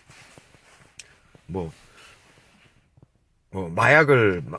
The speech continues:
만들 때 그러한 성분이 나타날 수 있다고요? 아니,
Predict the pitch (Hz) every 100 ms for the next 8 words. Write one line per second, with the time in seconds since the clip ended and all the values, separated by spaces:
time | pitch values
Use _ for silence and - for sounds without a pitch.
0 | - 113 120 127 113 - - 101 - 110
1 | 110 104 98 92 82 67 131 127 98 85
2 | 101 98 90 78 95 127 196 _ _ _
3 | _ _ _ _ _ _ _ _ _ _
4 | _ _ _ _ _ _ _ _ _ _
5 | _ _ _ _ _ _ _ _ _ _
6 | _ _ _ _ _ - 113 87